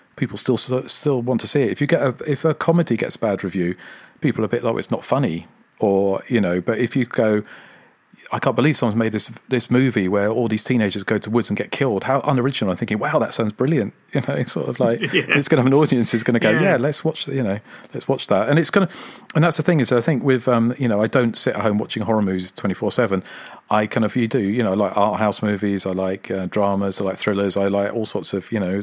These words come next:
Speaker 1: I, I watch some, you know, early seventies European non-genre movies.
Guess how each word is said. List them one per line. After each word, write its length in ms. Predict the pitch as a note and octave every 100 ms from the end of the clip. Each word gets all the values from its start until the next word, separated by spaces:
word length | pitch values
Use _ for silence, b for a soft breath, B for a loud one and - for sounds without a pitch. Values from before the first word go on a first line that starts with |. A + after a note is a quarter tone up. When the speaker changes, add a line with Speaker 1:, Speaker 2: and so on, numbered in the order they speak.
| A2
Speaker 1:
I, 100 | G#2+ B B B B
I 40 |
watch 220 | G2+ G2+ -
some, 340 | G#2+ G2 G#2+ B2
you 140 | A#2+
know, 180 | A2 G2
early 240 | A2 G#2 G2
seventies 400 | - G#2 G2+ F#2+
European 720 | G#2 F#2 G#2+ G2+ G2+ G2+ G#2+
non-genre 580 | A2+ G#2 G2 G2 G#2 G2+
movies. 380 | G2 G2+ G2+ G2